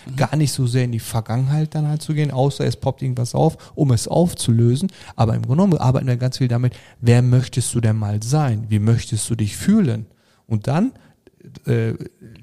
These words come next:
Speaker 2: gehen wir in diesen Aspekt dann halt rein und der Verstand ist halt eine unglaubliche Maschine letztendlich. Ne? Im Moment ist es eher so, dass wir wie so ein Neandertaler mit, äh, Hammer und Sichel halt dann darauf rumklopfen auf dem Supercomputer,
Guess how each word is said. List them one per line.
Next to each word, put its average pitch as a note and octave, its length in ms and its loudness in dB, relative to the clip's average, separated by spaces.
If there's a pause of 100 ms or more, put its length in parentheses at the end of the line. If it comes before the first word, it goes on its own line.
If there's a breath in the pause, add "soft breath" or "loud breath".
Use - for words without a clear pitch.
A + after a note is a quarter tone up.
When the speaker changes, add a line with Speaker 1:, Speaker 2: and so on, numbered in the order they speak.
(140)
Speaker 2:
gehen C3 160 4
wir D3 80 4
in C#3 60 4
diesen B2+ 200 4
Aspekt C3+ 380 -2
dann B2+ 220 0
halt A#2+ 280 -4
rein D3 360 0 (240 loud breath)
und - 80 -2
der A2 60 6
Verstand A2 440 0
ist A2 80 4
halt G#2+ 220 2
eine - 180 -12
unglaubliche A2+ 960 0
Maschine A2 560 0
letztendlich. G#2+ 540 -8
Ne? B2+ 140 4
Im C3 40 4
Moment B2 260 2
ist B2+ 140 -2
es A#2+ 140 0
eher B2 220 2
so, A#2+ 120 2
dass A2+ 240 0
wir A#2 180 2
wie A#2 60 0
so A#2 220 -2
ein A#2 120 -6 (240 soft breath)
Neandertaler A#2 800 2
mit, A#2 260 0
äh, A#2 220 2 (480 loud breath)
Hammer C3 320 2
und A2+ 160 2
Sichel A#2+ 300 0
halt G#2 180 0
dann A2 160 -2
darauf A2 440 -2
rumklopfen A#2+ 1040 0
auf G#2+ 140 0
dem A2+ 120 2
Supercomputer, A#2 920 -2